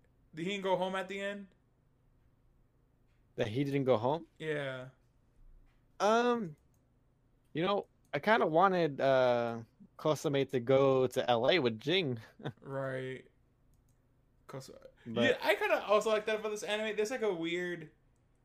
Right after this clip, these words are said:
Speaker 1: uh, kinda will they, won't they with both, uh, Sonya and, uh, and Jing. Uh, he kinda has, uh, with the both of 'em.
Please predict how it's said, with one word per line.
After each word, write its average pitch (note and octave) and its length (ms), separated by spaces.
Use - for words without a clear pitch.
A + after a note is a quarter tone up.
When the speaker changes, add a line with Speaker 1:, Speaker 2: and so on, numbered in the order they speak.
Speaker 1:
uh, C3+ 580
kinda E3 240
will D3+ 180
they, D#3 120
won't D3 300
they D#3 380
with C#3+ 240
both, D3 280
uh, C#3 420
Sonya D3 640
and, C#3+ 400
uh, D#3 340
and D3+ 260
Jing. E3+ 420
Uh, C#3 300
he D3+ 180
kinda D3+ 240
has, D3+ 560
uh, D#3 240
with D#3+ 160
the D#3+ 80
both D#3 240
of E3+ 120
'em. F3 200